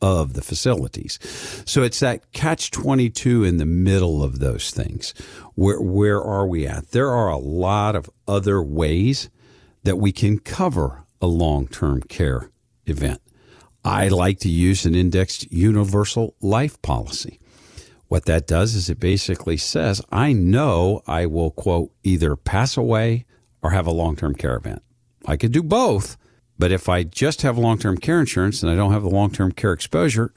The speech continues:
that money went out the window. If I have a chronic illness rider attached to my life insurance and I have the long-term care event,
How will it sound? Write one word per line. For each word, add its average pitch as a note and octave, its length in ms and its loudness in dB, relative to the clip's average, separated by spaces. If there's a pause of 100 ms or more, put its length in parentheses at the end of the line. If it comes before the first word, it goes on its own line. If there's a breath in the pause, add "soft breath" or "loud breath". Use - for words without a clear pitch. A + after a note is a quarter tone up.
(180)
that E2+ 160 0
money D#2+ 180 2
went D#2 200 2
out D2+ 140 0
the - 60 0
window. C#3 400 0 (520 loud breath)
If E2+ 180 0
I D#2+ 80 2
have G#2+ 580 0 (200)
a G2+ 80 -2
chronic F#2 560 -2
illness F3 500 2
rider D#2 440 2
attached - 640 -2 (120)
to G#2+ 160 0
my D#2+ 160 2
life A#2 320 0
insurance D2 560 -2 (800 loud breath)
and F3 240 2
I C#3 60 4
have A#2+ 160 0
the G#2+ 60 2
long-term G2+ 500 0
care E2+ 240 0
event, B2 420 0